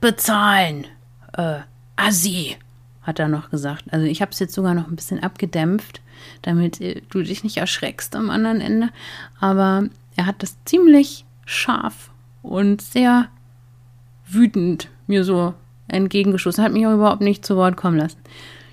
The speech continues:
Ja, zack, war er auch schon wieder weg, weiter gestapft, wütend mit seiner Klopapier-,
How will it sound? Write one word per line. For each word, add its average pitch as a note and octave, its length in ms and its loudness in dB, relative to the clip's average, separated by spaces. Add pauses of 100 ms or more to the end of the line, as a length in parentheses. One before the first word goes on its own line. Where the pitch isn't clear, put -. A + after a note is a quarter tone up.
(140)
Ja, G#3+ 200 4
zack, A#3 260 0
war G#3 140 4
er F#3+ 220 2
auch G3 80 -2
schon G3 180 0
wieder F#3 460 2
weg, G3 340 -4
weiter G#3+ 640 0
gestapft, - 760 -6
wütend A3 500 2
mit F#3+ 200 0
seiner F#3+ 440 2 (480)
Klopapier-, G#3 800 0